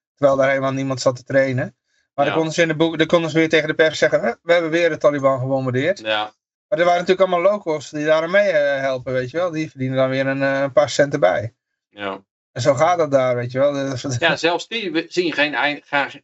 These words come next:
Speaker 2: graag liever geen einde aan die oorlog waarschijnlijk.
Speaker 1: Nee, want die hebben een mooie, eh, hoe heet het, bron van inkomsten.
Speaker 2: Die bouwen ergens een tentenkamp en dat wordt dan, eh,
Speaker 1: Ja.
Speaker 2: ja, dat was ook... Wie zei dat nou, dat er gewoon een kudde schapen gebombardeerd werd in Afghanistan of zo. Dat was,
Speaker 1: <laughs> Oké.
Speaker 2: dat was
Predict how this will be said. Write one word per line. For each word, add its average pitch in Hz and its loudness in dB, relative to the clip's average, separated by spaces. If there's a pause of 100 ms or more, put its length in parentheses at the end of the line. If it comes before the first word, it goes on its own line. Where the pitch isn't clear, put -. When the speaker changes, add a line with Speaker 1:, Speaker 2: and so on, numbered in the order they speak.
(100)
Speaker 2:
graag 147 -2
liever 139 -2
geen 135 0
einde 131 0
aan 123 -4
die 120 0
oorlog 117 0
waarschijnlijk. 104 -4 (280)
Speaker 1:
Nee, 175 0
want 131 -2
die 151 4
hebben 147 2
een 143 2
mooie, 143 4
eh, 143 0
hoe 151 -4
heet 180 -2
het, 160 -6
bron 156 2
van 160 -2
inkomsten. 147 -2
Speaker 2:
Die 131 -6
bouwen 131 0
ergens 117 -4
een 123 -6
tentenkamp 127 -4
en 143 -2
dat 123 -4
wordt 113 -4
dan, 113 -2
eh, 110 2 (420)
Speaker 1:
Ja. 147 -2
Speaker 2:
ja, 123 0
dat 131 -4
was 139 -2
ook... 175 -4 (380)
Wie - -12
zei 185 -4
dat 156 -4
nou, 143 -6
dat 147 -4
er 139 -4
gewoon 147 -2
een 139 -4
kudde 147 0
schapen 160 0
gebombardeerd 113 2
werd 101 0
in 98 0
Afghanistan 98 -2
of 120 -4
zo. - -4
Dat - -4
was, 117 -4
Speaker 1:
<laughs> - -2
Oké. 156 -2
Speaker 2:
dat 123 -4
was - -6